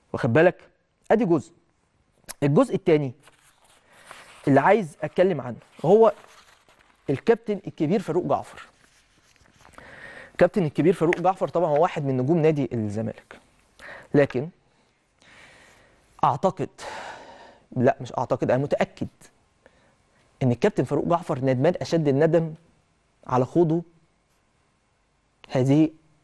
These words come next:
الانتخابات. ليه؟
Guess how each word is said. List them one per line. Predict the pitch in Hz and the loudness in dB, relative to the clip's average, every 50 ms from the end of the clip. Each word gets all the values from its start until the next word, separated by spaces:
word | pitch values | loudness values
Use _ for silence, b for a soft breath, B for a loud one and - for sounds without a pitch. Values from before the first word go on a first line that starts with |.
| _ _ _ _ _ _ _ _ _ _ _ _ _ _ _ - | _ _ _ _ _ _ _ _ _ _ _ _ _ _ _ -4
الانتخابات. | 147 143 135 127 - - - - - - _ - - - _ _ _ _ _ _ _ _ _ _ _ _ _ _ _ _ _ _ _ _ _ _ _ _ _ _ _ _ - - - | -2 -2 -2 -4 -6 -10 -12 -12 -12 -12 _ -20 -20 -20 _ _ _ _ _ _ _ _ _ _ _ _ _ _ _ _ _ _ _ _ _ _ _ _ _ _ _ _ -18 -8 -2
ليه؟ | 135 131 131 120 113 | 0 0 0 0 -2